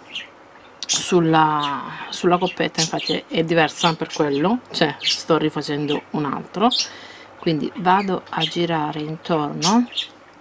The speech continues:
si forma tipo un punto di domanda, vedete? Sembra la parte superiore, <coughs> scusate, del punto di domanda, quindi vado a girare,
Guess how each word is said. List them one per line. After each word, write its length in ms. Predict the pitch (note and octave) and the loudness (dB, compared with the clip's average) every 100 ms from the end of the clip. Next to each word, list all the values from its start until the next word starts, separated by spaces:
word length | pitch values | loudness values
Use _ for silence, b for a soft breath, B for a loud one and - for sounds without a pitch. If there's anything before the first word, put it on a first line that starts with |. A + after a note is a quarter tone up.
| - - - - B B B B | -20 -20 -18 -18 B B B B
si 320 | - - - | -6 -2 -2
forma 320 | E3+ F#3 E3+ E3 | 0 2 2 0
tipo 340 | - A3 G3 | -2 0 0
un 100 | F3 | -2
punto 360 | - F3 E3+ E3 | 0 -2 0 2
di 480 | E3 D#3 D#3 D3+ D#3 | 4 4 2 0 -2
domanda, 400 | D#3+ C#3 C#3+ D3 | 0 0 -2 0
vedete? 760 | D#3+ D#3 D#3 E3 E3+ - - - - - | 0 2 -2 -6 -4 -4 -4 -12 -20 -14
Sembra 480 | - D3 C3+ C#3+ C#3 C#3 - - - - - - B B B B | -6 -6 -6 -8 -10 -14 -14 -14 -14 -18 -20 -20 B B B B
la 80 | G#3 | 0
parte 280 | F#3+ F3+ F3+ | 2 2 0
superiore, 680 | E3 D#3+ D#3+ E3+ G3 G#3 - | 2 4 4 2 -2 -4 2
<coughs> 880 | - - - - - - - - - | 6 8 8 8 6 4 6 6 6
scusate, 560 | - E3+ D#3 D3 E3 - B B B B B | -2 -4 -2 -4 -6 -12 B B B B B
del 120 | - E3 | -6 -2
punto 240 | E3+ D#3+ | 0 0
di 60 | F3+ | 2
domanda, 340 | C4 D#4+ D4 | 4 2 0
quindi 280 | - E3 E3 | -2 0 0
vado 340 | F#3 D#3 D3+ | 2 0 0
a 40 | D#3+ | -4
girare, 720 | F3+ F3 D3+ D3 D#3 A3 | 0 2 2 2 0 0